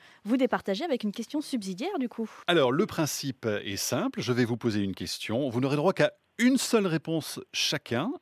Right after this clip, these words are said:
Speaker 2: et c'est celui ou celle d'entre vous qui va se rapprocher le plus de la bonne réponse qui va remporter le jeu. Voici donc cette question.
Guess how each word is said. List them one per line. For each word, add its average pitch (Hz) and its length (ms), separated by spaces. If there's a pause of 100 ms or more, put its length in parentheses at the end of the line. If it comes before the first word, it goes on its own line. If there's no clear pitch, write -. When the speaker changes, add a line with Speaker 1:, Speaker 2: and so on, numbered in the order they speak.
Speaker 2:
et 127 120
c'est - 180
celui 139 540
ou 95 100
celle 101 260
d'entre 90 300
vous 95 140
qui - 100
va 85 140
se - 100
rapprocher - 420
le 92 80
plus 120 240
de 104 60
la 92 80
bonne 90 180
réponse 98 320
qui - 120
va 85 80
remporter 117 800
le 92 180
jeu. 92 320 (800)
Voici 147 280
donc 131 440 (160)
cette - 320
question. 135 680